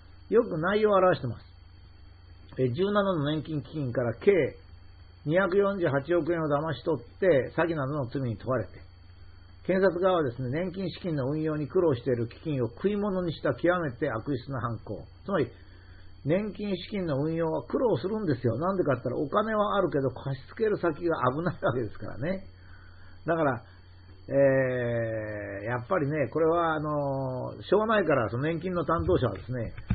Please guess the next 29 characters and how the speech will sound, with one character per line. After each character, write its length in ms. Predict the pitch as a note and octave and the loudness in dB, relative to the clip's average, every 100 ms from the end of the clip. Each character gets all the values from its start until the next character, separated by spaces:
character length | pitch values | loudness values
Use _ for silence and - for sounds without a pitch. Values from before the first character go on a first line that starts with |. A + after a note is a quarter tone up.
| - - - A#2 | -4 -14 -12 -2
自 120 | D3 | 0
分 200 | G3+ A3+ | 0 0
で 60 | G#3+ | 0
運 200 | F#3+ G3 | 0 0
用 140 | G#3 | -2
し 60 | D#3 | -2
た 80 | |
っ 80 | F#3+ | -2
て 80 | C#3+ | 0
四 180 | D3+ F3 | 0 2
パ 80 | G#3 | 4
ー 80 | F3 | 4
セ 160 | G3+ | 0
ン 40 | C3+ | -4
ト 60 | |
と 60 | A#2+ | -2
五 140 | C3+ | 0
パ 100 | E3 | 2
ー 60 | E3 | 2
セ 60 | |
ン 40 | F3+ | 0
ト 100 | A#2+ | 2
出 120 | E3 | 2
て 80 | F3+ | 2
こ 120 | D#3 | 0
な 140 | F3 C3 | 0 -4
い 60 | |
の 140 | G2+ F#2+ | -6 0
で、 300 | C3 G2 | 0 0